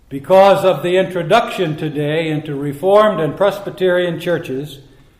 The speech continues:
as well as into many other evangelical churches, of the false doctrine of justification by faith and by good works. In North America, this powerful movement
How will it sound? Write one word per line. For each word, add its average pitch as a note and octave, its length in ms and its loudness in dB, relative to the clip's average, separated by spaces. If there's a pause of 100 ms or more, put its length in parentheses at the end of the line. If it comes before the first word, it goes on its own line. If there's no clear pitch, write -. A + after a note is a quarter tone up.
(220)
as A2+ 160 -18
well F#3+ 460 6
as D#3+ 320 2
into E3 280 -4
many E3 560 -4
other E3 420 2
evangelical D3+ 840 0
churches, C#3+ 560 -6 (580)
of B2 140 -16
the C3 80 -12
false F#3 400 2
doctrine D3+ 520 0
of C3 120 -8
justification D#3 1300 -6 (160)
by C#3 260 -6
faith G3 640 -2 (380)
and E3 380 0
by D#3+ 260 0
good D3+ 240 -4
works. D3+ 640 -2 (1400)
In D3+ 180 -4
North A3+ 300 6
America, F3 1000 4
this F3 240 0
powerful G#3 720 4
movement C#3+ 720 2